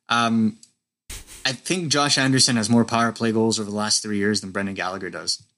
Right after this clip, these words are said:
So, like, let's just calm down. And now the Canadiens have two of the best right-wing scorers at five-on-five in Josh Anderson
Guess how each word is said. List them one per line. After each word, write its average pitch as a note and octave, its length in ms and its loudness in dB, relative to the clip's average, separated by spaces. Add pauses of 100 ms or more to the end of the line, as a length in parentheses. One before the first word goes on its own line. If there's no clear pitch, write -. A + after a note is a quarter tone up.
(580)
So, - 180 -2
like, G#2 200 -6
let's A2 200 -2
just - 520 -4
calm G2 320 0
down. F#2 300 -4 (640)
And B2 420 0 (560)
now D#3 460 2
the C#3 160 0
Canadiens C3+ 520 2
have B2 140 -4
two - 160 0
of B2 120 -2
the A#2+ 80 2
best B2+ 380 2
right-wing B2+ 840 0
scorers A#2 680 2
at A2 120 -4
five-on-five G#2+ 1000 -2 (240)
in A#2+ 140 2
Josh A#2 320 2
Anderson G#2+ 560 2